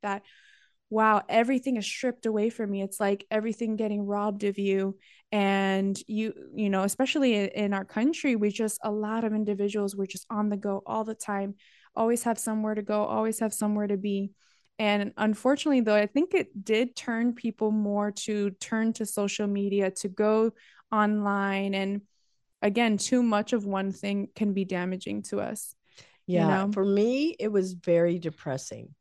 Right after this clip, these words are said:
Speaker 1: Yeah.
Speaker 2: It w-, and it's not because, and I'm not a big person on social media, and I,
Speaker 1: Mm-hmm.
Speaker 2: it didn't drive me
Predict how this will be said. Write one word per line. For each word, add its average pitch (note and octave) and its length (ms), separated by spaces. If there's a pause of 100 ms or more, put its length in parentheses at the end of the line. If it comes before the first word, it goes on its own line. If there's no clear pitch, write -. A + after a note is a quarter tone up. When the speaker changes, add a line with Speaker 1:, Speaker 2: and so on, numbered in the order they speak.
Speaker 1:
Yeah. G3+ 240 (180)
Speaker 2:
It F#3+ 120
w-, F3 160 (420)
and G3+ 140
it's G3+ 260
not A#3 340
because, B3 360
and D#3 240
I'm E3+ 120
not E3 220
a - 20
big D#3 280
person D#3 340
on C#3+ 140
social D3+ 380
media, C#3+ 440
and E3 160
I, D#3+ 120
Speaker 1:
Mm-hmm. G#3 260
Speaker 2:
it G3+ 100
didn't G3 280
drive E3 340
me C#3 200